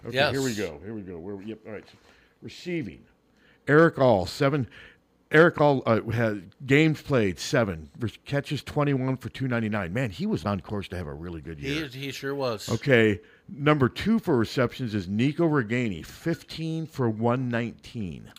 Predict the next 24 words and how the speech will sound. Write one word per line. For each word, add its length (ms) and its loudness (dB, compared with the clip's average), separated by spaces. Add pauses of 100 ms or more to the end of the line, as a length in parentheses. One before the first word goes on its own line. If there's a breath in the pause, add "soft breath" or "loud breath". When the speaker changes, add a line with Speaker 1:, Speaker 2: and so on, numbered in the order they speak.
(360 loud breath)
Speaker 2:
Wow. 80 -12
Speaker 1:
Seven 420 2
point 300 -2
nine 240 0
yards 260 0
per 140 -8
catch, 300 -4
no 160 -2
touchdown, 560 -4
long 340 0
of 140 -4
twenty-nine. 680 -6 (600 soft breath)
Third 480 4
in 140 4
catches 500 -2
is 140 -2
Deontay 500 0
Vines, 500 -8
nine 300 -2
games, 480 -6
twelve 460 2
for 160 -4
one 260 -2
thirty-four, 760 -2